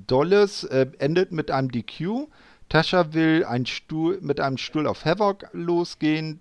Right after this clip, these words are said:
ähm, wird dafür disqualifiziert. Nevea nimmt ihr den Stuhl ab und, ähm, zieht ihn i-, dann, äh, Tasha über. Kira frisst noch den Tombstone von Havoc.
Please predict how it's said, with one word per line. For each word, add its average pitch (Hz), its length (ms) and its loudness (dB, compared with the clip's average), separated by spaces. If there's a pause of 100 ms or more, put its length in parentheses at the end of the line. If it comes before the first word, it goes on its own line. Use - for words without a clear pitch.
(300)
ähm, 131 500 4
wird 143 200 2
dafür 120 280 0
disqualifiziert. 110 1200 -2 (420)
Nevea 131 480 4
nimmt 135 340 -4
ihr 123 180 2
den 110 200 -2
Stuhl 101 380 -4
ab 180 340 2
und, 131 380 -4
ähm, 113 420 0
zieht 135 280 -6
ihn 123 160 -4
i-, - 160 -12 (240)
dann, 104 360 -4
äh, 104 460 -2 (540)
Tasha 117 340 0
über. 175 480 0
Kira 147 460 2
frisst - 400 -6
noch 113 120 -4
den 104 200 -6
Tombstone 135 540 -6
von 98 220 -8
Havoc. 139 560 2